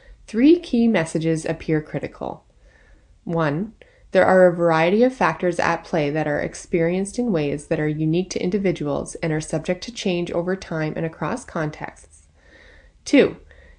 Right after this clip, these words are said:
clinical teachers generally feel valued and hence motivated to teach when they feel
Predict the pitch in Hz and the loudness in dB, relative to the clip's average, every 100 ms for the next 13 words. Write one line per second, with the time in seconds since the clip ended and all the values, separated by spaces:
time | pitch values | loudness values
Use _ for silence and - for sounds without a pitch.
0 | - - 262 302 311 302 269 240 220 202 | -20 4 4 6 2 0 0 2 2 2
1 | - 180 196 233 254 254 - 202 190 170 | 0 2 2 2 2 0 2 2 2 2
2 | 156 151 147 147 - 170 160 180 165 - | 0 0 0 -2 -4 -4 -2 -4 -4 0
3 | 180 233 208 165 165 - 160 160 147 - | 2 4 4 2 0 -4 -8 -6 -6 -6
4 | 170 165 160 160 156 156 147 | -4 0 -2 -2 -2 0 -2